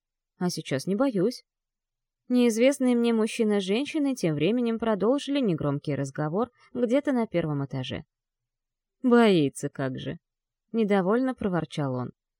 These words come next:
«Это правителю её бояться надо. Вспомни, что она со столичным храмом сделала. Да если б не правитель, сколько народу-то полегло б, а?» «Но ведь уберёг»,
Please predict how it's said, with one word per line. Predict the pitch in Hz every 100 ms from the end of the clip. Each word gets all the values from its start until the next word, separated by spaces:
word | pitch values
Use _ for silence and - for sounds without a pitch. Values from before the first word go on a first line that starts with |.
| _ _
«Это | 277 285
правителю | 294 277 143 180 - 247
её | 240 214 202
бояться | 196 160 131 131 -
надо. | 147 117 101 101 - _ _ _ _
Вспомни, | - - 320 226 147 131 - _
что | - - 285
она | 190 165
со | 170
столичным | 196 214 208 - 240
храмом | 247 294 269 156 143 147
сделала. | 156 185 240 139 123 139 _ _ _ _
Да | 262 320
если | 311 311 294
б | 247
не | 277
правитель, | 294 277 247 233 170 165
сколько | - 277 269 294
народу-то | 285 294 330 330 302 311
полегло | 302 277 226 254 196
б, | 151 151
а?» | - 254 311 330 _ _ _ _ _ _ _ _ _
«Но | 233
ведь | 208 226
уберёг», | 269 247 320 285 135 -